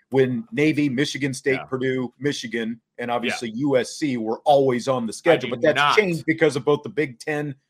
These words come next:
Speaker 1: schedule as well as Notre Dame's A C C arrangement.
Speaker 2: I don't want Michigan on the schedule every year. Every few years, fine.
Speaker 1: <laughs>
Speaker 2: Not every year. I, I'm good.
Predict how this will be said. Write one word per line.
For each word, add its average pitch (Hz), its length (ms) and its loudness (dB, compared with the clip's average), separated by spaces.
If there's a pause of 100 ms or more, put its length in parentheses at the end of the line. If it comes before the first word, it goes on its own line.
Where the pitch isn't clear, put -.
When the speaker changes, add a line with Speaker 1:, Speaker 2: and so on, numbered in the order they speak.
(180)
Speaker 1:
schedule 139 540 0
as 127 180 -4
well 135 260 4
as 110 140 -4
Notre 117 220 -2
Dame's 107 240 -4
A 117 100 -4
C 107 180 -10
C 104 240 -12
arrangement. 87 480 -18
Speaker 2:
I 104 60 -6
don't 147 120 2
want 151 160 2
Michigan 120 340 -6
on 110 80 -10
the 101 80 -18
schedule 95 340 -10
every 90 180 -12
year. 76 280 -18 (180)
Every 160 300 -4
few 170 140 -8
years, 170 280 -2
fine. 139 460 0 (100)
Speaker 1:
<laughs> 101 100 -12
Speaker 2:
Not 120 200 -2
every 107 240 -8
year. 82 280 -16 (220)
I, 107 320 -6 (560)
I'm 101 300 -12
good. 82 260 -18